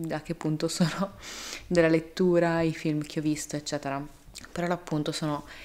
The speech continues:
all'inizio di New Moon, si chiama, credo, e poi, eh, ho visto il primo film. Allora, è, è ov-,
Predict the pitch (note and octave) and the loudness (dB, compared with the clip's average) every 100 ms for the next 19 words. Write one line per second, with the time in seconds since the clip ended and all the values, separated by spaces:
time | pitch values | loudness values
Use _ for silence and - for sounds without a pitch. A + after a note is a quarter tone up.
0 | - - E3+ E3+ E3+ F3 F3+ - F#3 D3+ | -14 -6 0 2 4 2 0 0 2 2
1 | D3+ D3+ D3+ C#3 D#3 F3 - - - C3+ | 2 2 2 0 -2 -2 -4 -8 -6 -4
2 | D#3 F#3+ - D#3 C#3+ G3 B3+ B3+ G3 G3 | -4 -6 -6 -6 -4 -2 -4 -2 -4 -2
3 | F#3+ F3+ F3+ G3 G#3+ E3 - E3+ D#3+ D#3+ | 2 4 4 4 0 -2 0 2 2 0
4 | - - - E3+ F3+ - D3 D3+ - C#3+ | 0 -4 2 2 2 0 -4 -4 -6 -6
5 | C#3 - - - - C#3 D#3+ - - - | -6 -8 -12 -10 -6 -6 -8 -14 -16 -16
6 | - - - - - - - - - - | -16 -20 -20 -20 -20 -20 -8 -6 -6 -10
7 | - - - - - - - - - - | -12 -16 -18 -10 -10 -10 -18 -20 -20 -20
8 | - - - - B2+ - - D3+ C#3 | -20 -20 -20 -10 -10 -8 -4 -4 -4